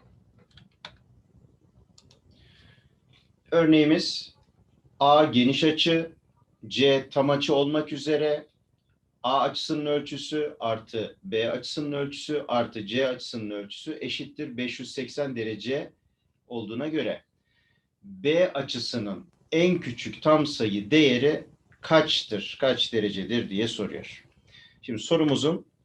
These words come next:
ekran görüntüsünü alıyoruz öncelikli olarak.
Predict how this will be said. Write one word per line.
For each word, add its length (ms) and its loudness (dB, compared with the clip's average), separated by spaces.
ekran 400 2
görüntüsünü 520 -2
alıyoruz 420 2
öncelikli 500 -4
olarak. 380 -2